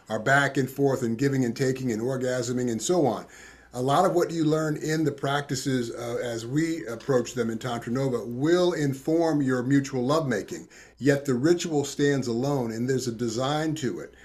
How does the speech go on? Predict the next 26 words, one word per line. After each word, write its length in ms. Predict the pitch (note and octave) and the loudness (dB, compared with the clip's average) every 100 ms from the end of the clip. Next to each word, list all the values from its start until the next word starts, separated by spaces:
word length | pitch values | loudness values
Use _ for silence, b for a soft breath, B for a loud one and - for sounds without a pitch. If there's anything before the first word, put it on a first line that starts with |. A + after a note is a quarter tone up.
| B | B
There's 200 | A#2+ A#2 | -2 -2
a 60 | A2+ | -2
giver 400 | G#2 D3+ D#3+ E3+ | 2 2 2 0
and 160 | C3 C3 | 0 -2
there's 160 | A#2+ | 0
a 40 | A#2+ | -2
receiver. 680 | A2+ A2+ F3 F3+ B2+ E2+ B B B - | -4 -2 -2 -2 -4 -8 B B B -6
So 100 | B2+ | -2
Elsbeth 380 | B2 D#3+ D#3+ D3+ | 2 2 0 -2
was 160 | C3+ | -2
explaining 460 | A#2+ - C#3 C#3 C3+ | -4 -4 -2 0 0
her 160 | B2+ B2+ | 0 -2
experience 480 | - C#3 C3 B2+ | -2 0 2 2
as 140 | B2 A2 | -2 -4
a 40 | |
receiver 520 | G#2+ G#2+ - F3 C3 | -4 -4 -2 0 0
and 180 | G#2 A#2+ | -2 -4
as 140 | B2 A#2+ | -6 -6
a 60 | |
giver, 460 | G#2+ D#3 G3+ E3+ B2+ | 0 4 6 4 2
as 180 | A#2+ A2 | 0 -4
a 40 | |
man, 600 | A2 D#3 A3+ D#3 G2+ A2+ | -2 0 2 0 0 -2
when 120 | A2+ | 0
you're 140 | A2+ G2+ | 0 -2
giving, 480 | G#2+ F2+ F#2 C#3 | -4 -4 -6 -10